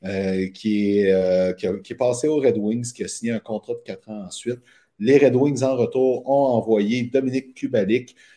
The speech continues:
euh, Dono-, l'espoir Donovan Sebrango, un choix de première ronde conditionnel. Et, euh, c'est pas mal le, le, ce qu'il y a de majeur. Il manque de quoi aussi. Ceux qui entendent des badung badung, c'est que j'ai maintenant un chinchilla à la maison. Et, euh, il s'amuse joyeusement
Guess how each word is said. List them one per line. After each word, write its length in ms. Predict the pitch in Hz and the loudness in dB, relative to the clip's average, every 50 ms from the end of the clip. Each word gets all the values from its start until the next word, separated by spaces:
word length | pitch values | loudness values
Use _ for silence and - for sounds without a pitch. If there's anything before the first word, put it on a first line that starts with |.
| _ _ _ - | _ _ _ -14
euh, 160 | 85 92 90 90 | -10 -10 -8 0
Dono-, 360 | 87 123 127 123 123 123 123 120 | 4 4 4 6 6 4 4 4
l'espoir 460 | 117 113 113 - - 127 131 127 120 | 2 2 0 2 2 4 4 4 6
Donovan 440 | 127 127 123 123 120 135 131 127 - | 4 4 6 4 4 4 2 0 0
Sebrango, 680 | - - 131 123 120 117 113 104 98 101 117 131 139 - - 117 | 0 -2 0 2 2 2 2 2 2 2 2 2 0 -2 -4 -4
un 140 | 113 110 | -4 -4
choix 240 | 110 - - 160 147 | -4 -2 0 0 0
de 60 | 147 | 0
première 440 | - - 139 123 113 117 113 107 101 | -2 -2 -2 0 2 2 2 2 2
ronde 280 | - 120 127 123 120 120 | 0 -2 -4 -4 -6 -8
conditionnel. 880 | - 127 123 117 117 - - - 135 117 101 98 101 110 123 131 131 127 - _ _ _ _ _ - | -4 -4 -4 -2 -4 -6 -4 -2 0 0 0 0 0 -2 -2 -2 -4 -6 -8 _ _ _ _ _ 0
Et, 280 | 110 117 127 131 123 - | 2 4 4 4 2 0
euh, 320 | 95 90 85 87 87 85 82 - _ _ | -4 -8 -8 -8 -10 -12 -12 -16 _ _
c'est 240 | - - - 104 98 | -12 -10 -8 -6 -2
pas 120 | 110 104 | -2 -2
mal 200 | 107 117 127 127 | 0 0 0 0
le, 160 | 113 101 98 | 0 0 0
le, 220 | 95 95 92 90 90 | 0 -2 -2 -4 -4
ce 100 | 87 - | -6 -4
qu'il 120 | - 110 | -4 -4
y 20 | 98 | -4
a 40 | |
de 40 | 98 | -2
majeur. 380 | 104 95 90 92 117 123 131 127 | -4 -4 -2 -2 -2 -2 0 -2
Il 80 | 123 | -2
manque 260 | 110 104 113 120 120 123 | -2 -2 -2 -2 -2 -2
de 80 | 123 | -4
quoi 200 | 117 - - 110 | -4 -4 -4 -4
aussi. 420 | 104 95 90 87 - - 123 175 - _ _ _ _ _ _ _ _ - | -4 -6 -8 -12 -12 -12 -12 -12 -14 _ _ _ _ _ _ _ _ -8
Ceux 140 | - - 151 | -2 -2 0
qui 100 | 147 170 | 2 2
entendent 340 | 135 117 120 135 143 147 139 | 2 2 2 2 2 2 2
des 100 | 123 104 | 2 2
badung 320 | 107 110 104 120 135 135 | 4 4 4 4 2 4
badung, 340 | 123 117 104 117 135 165 160 | 4 4 4 4 4 2 0
c'est 160 | - - 117 | -4 -6 -8
que 80 | 95 107 | -6 -2
j'ai 160 | 107 107 104 | -2 0 0
maintenant 340 | 104 110 110 107 127 135 131 | 0 -2 -2 -2 -4 -4 -4
un 100 | 110 95 | -4 -6
chinchilla 680 | 95 - - 151 151 135 - - - 110 110 123 127 - - | -6 -8 -8 -8 -8 -8 -10 -12 -10 -6 -4 -4 -4 -4 -6
à 100 | 110 101 | -8 -6
la 160 | 98 101 104 | -4 -4 -2
maison. 560 | 104 104 110 113 110 101 95 110 110 123 123 - _ _ _ _ _ _ - | -2 0 0 0 0 -2 -4 -6 -8 -10 -12 -16 _ _ _ _ _ _ -6
Et, 300 | 95 95 98 98 98 95 | -2 0 2 2 2 2
euh, 960 | 92 92 90 90 90 90 90 90 90 90 90 90 90 87 90 95 95 92 90 92 | 2 0 0 -2 -2 -2 -2 -2 -2 -4 -4 -4 -4 -4 -4 -4 -4 -4 -4 -4
il 160 | 92 95 95 | -4 -4 -4
s'amuse 580 | - - 113 101 113 127 123 120 113 107 95 95 | -4 -2 -2 -2 -2 -2 -2 0 2 2 2 2
joyeusement 680 | - - 127 131 131 127 113 104 92 107 110 113 120 | 2 2 2 4 4 4 4 2 2 -2 -2 -4 -4